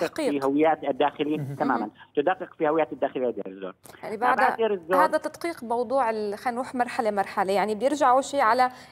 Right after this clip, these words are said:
Speaker 1: البداية اللي مثل ما قلت إنه هي من دمشق. بالنسبة
Speaker 2: تمامًا.
Speaker 1: للسماسرة، هل هن-، هم حقيقيون؟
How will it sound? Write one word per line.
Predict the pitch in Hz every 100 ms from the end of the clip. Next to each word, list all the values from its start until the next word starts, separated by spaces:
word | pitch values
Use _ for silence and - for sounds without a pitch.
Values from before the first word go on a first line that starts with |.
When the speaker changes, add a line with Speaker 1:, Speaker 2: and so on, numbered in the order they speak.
| -
Speaker 1:
البداية | 254 285 269 277
اللي | 254 240
مثل | 240 247
ما | 240 254
قلت | 262
إنه | 247 247
هي | 269 269
من | 254 240
دمشق. | 233 185 - 214 - - - -
بالنسبة | 247 359 - 294
Speaker 2:
تمامًا. | 294
Speaker 1:
للسماسرة، | 294 262 277 277 254 254 - - - -
هل | 254
هن-، | 285 285 247
هم | 294 277
حقيقيون؟ | - 240 254 254 247 240 285